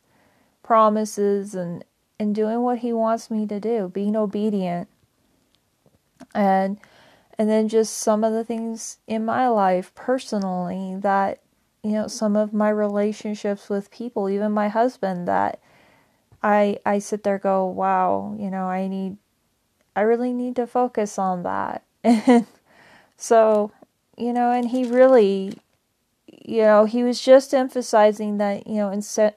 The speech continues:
insincerity, lying, and hy-,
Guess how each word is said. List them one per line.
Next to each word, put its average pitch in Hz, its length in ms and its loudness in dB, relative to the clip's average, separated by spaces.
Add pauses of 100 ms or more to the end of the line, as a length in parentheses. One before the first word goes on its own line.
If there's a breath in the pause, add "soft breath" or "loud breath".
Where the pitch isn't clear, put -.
(100)
insincerity, 220 1200 -2
lying, 208 640 -2
and 202 160 -4
hy-, 208 140 -4